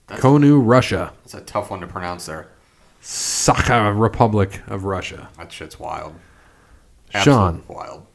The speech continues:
Speaker 2: Right. So, Sean, you don't serve Russia, which isn't surprising. You
Speaker 1: Lame.
Speaker 2: can't even serve Point Place.
Speaker 1: Yeah, well, not grass.
Speaker 2: Yeah, right, right, right.
Speaker 1: But he can do frickin' landscaping there.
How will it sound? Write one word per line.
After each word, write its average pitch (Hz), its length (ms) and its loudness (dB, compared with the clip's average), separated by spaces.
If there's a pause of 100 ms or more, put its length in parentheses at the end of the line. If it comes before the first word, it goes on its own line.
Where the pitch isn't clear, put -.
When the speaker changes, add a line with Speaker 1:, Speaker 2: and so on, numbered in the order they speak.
(120)
Speaker 2:
Right. 101 320 0 (580)
So, 120 240 4
Sean, 117 340 2
you 113 120 2
don't 107 200 0
serve 104 220 0
Russia, 107 380 -2 (640)
which 104 340 -6
isn't 101 240 -2
surprising. 107 480 2
You 92 60 -4
Speaker 1:
Lame. 90 100 -6
Speaker 2:
can't 113 140 0
even 98 180 -2
serve 107 380 0
Point 107 240 -2
Place. - 380 -2 (760)
Speaker 1:
Yeah, - 80 -20 (100)
well, 80 380 -14 (320)
not 92 260 -6
grass. 85 540 -6 (240)
Speaker 2:
Yeah, 98 220 0
right, 95 240 -4 (100)
right, 95 160 -6
right. 87 200 -8 (420)
Speaker 1:
But 95 100 -8
he 90 80 -6
can 82 400 -16
do 87 300 -12 (100)
frickin' - 600 -16 (1300)
landscaping 85 800 -8
there. 78 240 -14